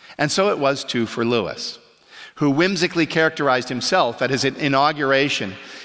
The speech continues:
in the chair of medieval and Renaissance studies at Cambridge in the fifties, not merely as a scholar of the medieval world, but also really as a medieval native,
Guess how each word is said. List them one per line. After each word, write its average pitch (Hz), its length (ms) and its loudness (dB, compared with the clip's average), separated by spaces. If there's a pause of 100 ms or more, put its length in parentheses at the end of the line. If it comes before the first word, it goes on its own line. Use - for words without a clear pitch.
(120)
in 135 120 2
the 127 80 2
chair 147 380 4
of 123 80 -2
medieval 131 360 2
and 123 80 2
Renaissance 123 440 0
studies 110 360 -2
at - 80 -8
Cambridge 107 480 -2
in 98 80 -4
the 95 40 -6
fifties, 104 460 -4 (240)
not 185 380 0
merely 180 320 4
as 131 120 0
a 110 80 -4
scholar 165 720 0 (420)
of 127 200 0
the 120 100 0
medieval 104 420 0
world, 80 400 -6 (320)
but 123 120 0
also 147 400 2
really 131 340 0
as 127 160 0
a 135 60 -4
medieval 127 420 2
native, 113 640 -2